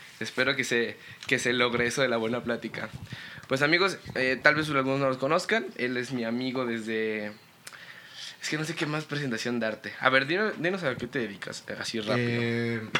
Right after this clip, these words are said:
Speaker 2: pues, hago diseño, soy una especie de diseñador
Speaker 1: Un
Speaker 2: gráfico.
Speaker 1: freelancer diseñador.
Speaker 2: Sí, eh, pues... y, y... Pues sí. <laughs>
Speaker 1: Colecciono tenis.
Speaker 2: Colecciono tenis
Speaker 1: <laughs> Y
Speaker 2: también,
Speaker 1: ya.
Speaker 2: algunos.
Speaker 1: Ahí tengo dos.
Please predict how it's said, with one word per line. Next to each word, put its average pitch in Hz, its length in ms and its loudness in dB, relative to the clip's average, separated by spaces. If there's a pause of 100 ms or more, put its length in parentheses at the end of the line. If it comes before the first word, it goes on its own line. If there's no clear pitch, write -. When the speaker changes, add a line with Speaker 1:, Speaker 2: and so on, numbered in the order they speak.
(120)
Speaker 2:
pues, 120 480 -4 (160)
hago 127 540 0
diseño, 123 540 0
soy 120 420 -2 (300)
una 123 160 0
especie 127 360 0
de 123 180 2
diseñador 110 540 -2
Speaker 1:
Un - 40 0
Speaker 2:
gráfico. 123 280 -2
Speaker 1:
freelancer 117 520 0
diseñador. 104 560 -6
Speaker 2:
Sí, 160 600 2
eh, 120 540 -2
pues... 113 320 -8 (460)
y, 117 280 0
y... 113 480 0 (680)
Pues 135 160 -4
sí. 359 100 2 (220)
<laughs> 190 240 2
Speaker 1:
Colecciono 165 440 2
tenis. 131 300 2 (220)
Speaker 2:
Colecciono 175 520 2
tenis 147 340 0
Speaker 1:
<laughs> 143 40 0
Y 143 40 2
Speaker 2:
también, 113 480 0
Speaker 1:
ya. 113 160 2
Speaker 2:
algunos. 113 420 -4
Speaker 1:
Ahí 147 280 -4
tengo 143 340 -4
dos. 123 300 -6